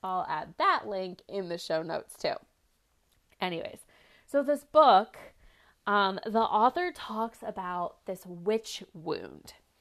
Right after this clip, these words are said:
and how the patriarchy has specifically turned us against each other as women.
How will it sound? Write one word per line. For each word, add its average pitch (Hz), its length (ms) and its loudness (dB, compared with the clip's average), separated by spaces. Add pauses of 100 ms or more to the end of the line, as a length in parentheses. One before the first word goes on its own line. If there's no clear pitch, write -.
(440)
and 208 300 -4
how 285 720 -2 (340)
the 233 100 -2
patriarchy 311 1200 -2
has 226 520 0
specifically 254 1120 -8
turned 220 580 -4
us 185 360 -2
against 185 680 -10
each 196 260 -12
other 175 440 -8 (160)
as 165 420 -6 (260)
women. 165 600 -8